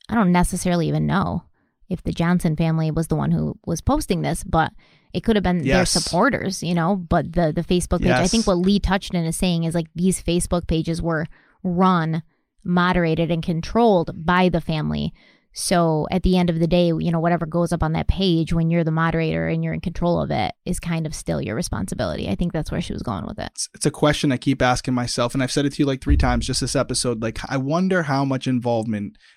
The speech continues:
Speaker 2: how much of a pulse they, the family had. The, um, and I say family, I mean mother, father. How much involvement they had with these individual decisions. And I'd be sur-, I, I, I don't have a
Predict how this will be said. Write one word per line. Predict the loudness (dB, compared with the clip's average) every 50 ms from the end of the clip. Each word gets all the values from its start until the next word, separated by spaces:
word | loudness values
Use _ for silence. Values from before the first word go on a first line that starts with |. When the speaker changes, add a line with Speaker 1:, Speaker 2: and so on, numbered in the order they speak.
| _ -10
Speaker 2:
how | -2 0 2 2 2
much | 2 0 -2 -2 0 0
of | 0 0
a | -2
pulse | -2 -2 -2 0 0 0 0 -2
they, | -2 -2 0 -2
the | -4 -6 -6 -4 -4 -4 -4 -6
family | -8 -12 -20 -12 -4 0 2 2 2 2 2 2 0 0
had. | 0 0 -2 0 0 -2 -4 -6 -8 -8 -4
The, | -2 -2 0 0
um, | 0 0 0 -2 0
and | 0 0
I | 0 0
say | 0 2 0 0
family, | -2 0 0 0 2 2 0 0
I | 0 0
mean | 0 0 0 0 0 -2 -6 _ _ _ _ -2
mother, | 2 2 4 4 4 2 0 0 _ _ _ _
father. | _ 0 2 2 2 0 -2 -8 -12 -16 -20 _ _ _
How | -4 0 2 4
much | 4 4 2 2 0
involvement | 0 0 0 2 2 2 2 2 0 -2 0
they | -2 -2 -4
had | -2 0 0 0 0 0
with | -4 -6
these | -4 -4 -4 -2 -2
individual | -2 -2 -2 -2 -2 -2 -2 -2 -4 -6 -6
decisions. | -6 -6 -2 -2 -2 -2 -2 -4 -4 -6 -8 -12 -16 -18 -20 -20 -20 -16 -10 -6
And | -4 -4 -2
I'd | 0 0 0 2
be | 0 0
sur-, | 2 0 0 -2 -2 -4
I, | -2 -2 -2 -2 -4
I, | -6 -6 -6 -6 -8
I | -8 -4 -2 0
don't | 2 2 0 0
have | -2 0 0 2 2 2
a | 0 0 0 -2 -4